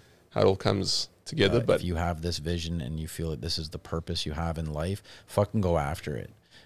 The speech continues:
Speaker 2: Uh, that's the biggest mes-, message I wanna give people is whatever the fuck's in your heart, whatever's in your brain, if you can see it up
Speaker 1: Sure,
Speaker 2: here,
Speaker 1: you can
Speaker 2: there's
Speaker 1: achieve
Speaker 2: a
Speaker 1: it.
Speaker 2: reason
Speaker 1: Yeah,
Speaker 2: for
Speaker 1: yeah.
Speaker 2: it, you know, like, like, that's in there because that's a possibility.
Speaker 1: Go get it.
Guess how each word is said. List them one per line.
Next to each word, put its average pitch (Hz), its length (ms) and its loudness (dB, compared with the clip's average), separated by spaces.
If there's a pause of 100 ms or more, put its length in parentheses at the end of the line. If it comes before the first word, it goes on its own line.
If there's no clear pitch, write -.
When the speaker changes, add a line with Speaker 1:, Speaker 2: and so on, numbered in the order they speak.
Speaker 2:
Uh, 76 260 -2
that's 87 240 0
the 101 100 0
biggest 90 260 4
mes-, 80 420 -2
message 80 360 -2
I 73 80 0
wanna 78 240 -2
give 78 280 -4
people 76 320 -4
is 71 80 -4
whatever 80 280 0
the 123 80 0
fuck's - 280 -2
in 90 80 0
your 82 140 0
heart, 78 300 0
whatever's 92 300 0
in 92 80 2
your 85 180 0
brain, 85 640 2 (180)
if 87 160 -2
you 143 140 6
can 208 180 4
see 95 320 2
it 92 100 4
up 87 200 2
Speaker 1:
Sure, 92 260 6
Speaker 2:
here, 117 160 4
Speaker 1:
you 117 80 2
can 120 120 2
Speaker 2:
there's 107 200 8
Speaker 1:
achieve 110 80 8
Speaker 2:
a - 40 6
Speaker 1:
it. - 60 6
Speaker 2:
reason 104 320 8
Speaker 1:
Yeah, 117 100 6
Speaker 2:
for - 60 4 (100)
Speaker 1:
yeah. 64 60 4 (100)
Speaker 2:
it, - 160 -14
you 87 100 -4
know, 78 180 0
like, 90 300 0 (100)
like, 82 160 -2 (540)
that's 123 260 4
in 143 140 8
there 110 140 6
because 87 280 0
that's 92 180 2
a 85 60 -2
possibility. 76 1000 0
Speaker 1:
Go 107 180 2
get - 180 2
it. - 140 -8